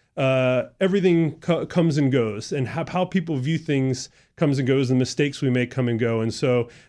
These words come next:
when I first got into media, uh, two thousand six, you know, free and ad supported was all of the rage. And now it's a hundred percent opposite. And people say,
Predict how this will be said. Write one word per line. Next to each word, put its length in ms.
when 120
I 60
first 320
got 160
into 180
media, 580
uh, 420
two 160
thousand 320
six, 580
you 120
know, 160
free 680
and 260
ad 240
supported 500
was 160
all 160
of 80
the 100
rage. 460
And 220
now 280
it's 120
a 60
hundred 280
percent 340
opposite. 480
And 140
people 220
say, 420